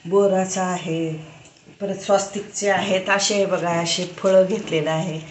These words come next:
हे आपले पेरू आहेत, सीताफळं आहेत, तुम्हाला जे, जे पण भेटेल ते तुम्ही असे घ्या. हे असे आंब्याचे पानं आहेत, सोळा प्रकारचे पानं घेऊन आपल्याला आता काय करायचं आहे,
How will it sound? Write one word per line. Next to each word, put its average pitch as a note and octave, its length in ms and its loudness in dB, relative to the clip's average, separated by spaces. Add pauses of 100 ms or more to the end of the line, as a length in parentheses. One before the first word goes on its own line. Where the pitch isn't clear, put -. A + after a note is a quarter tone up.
(320)
हे F3+ 40 -2
आपले F3 300 -4
पेरू F3+ 440 0
आहेत, D#3+ 460 0 (480)
सीताफळं F3+ 560 0
आहेत, F3 380 0 (140)
तुम्हाला G3+ 300 2
जे, G#3 420 0 (180)
जे G#3+ 180 4
पण A3 280 -2
भेटेल G3+ 460 -4
ते F#3 100 -4
तुम्ही F#3+ 360 -6 (240)
असे F3 240 -6
घ्या. F#3+ 240 -4 (440)
हे G3 60 2
असे F3+ 300 0
आंब्याचे F3 440 -2
पानं D#3+ 300 -2
आहेत, D#3 220 -2 (440)
सोळा G3+ 200 8
प्रकारचे F#3 540 0
पानं F3+ 340 0
घेऊन F3+ 260 -2
आपल्याला E3 400 2
आता D#3+ 200 -2
काय E3+ 200 -4
करायचं E3 400 -2
आहे, C4 100 -2